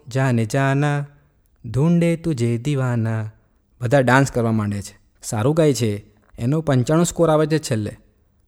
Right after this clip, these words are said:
બધા તાળીઓ પાડે છે. "ઓ, ઓ, ઓ, ઓ. હવે, હવે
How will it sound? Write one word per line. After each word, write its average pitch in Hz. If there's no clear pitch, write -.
બધા 113
તાળીઓ 135
પાડે 117
છે. -
"ઓ, 135
ઓ, 143
ઓ, 143
ઓ. 151
હવે, 135
હવે 127